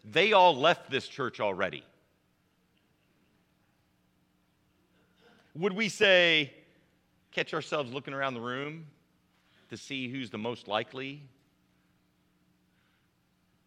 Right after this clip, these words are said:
Y'all looking at each other. That's great, playing along. I appreciate that.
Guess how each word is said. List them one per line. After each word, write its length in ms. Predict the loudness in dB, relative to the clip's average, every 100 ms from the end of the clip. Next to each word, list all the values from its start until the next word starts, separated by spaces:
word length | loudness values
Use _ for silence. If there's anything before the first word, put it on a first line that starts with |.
| _ _ -10
Y'all 180 | -8
looking 280 | -6 -4 -2
at 0 |
each 220 | -2 -2
other. 160 | -2 0
That's 200 | -4 -6
great, 320 | -2 -2 0
playing 220 | -2 -2
along. 320 | -2 -2 -4 -4
I 100 | -4
appreciate 460 | -4 -8 -8 -4
that. 220 | -4 -4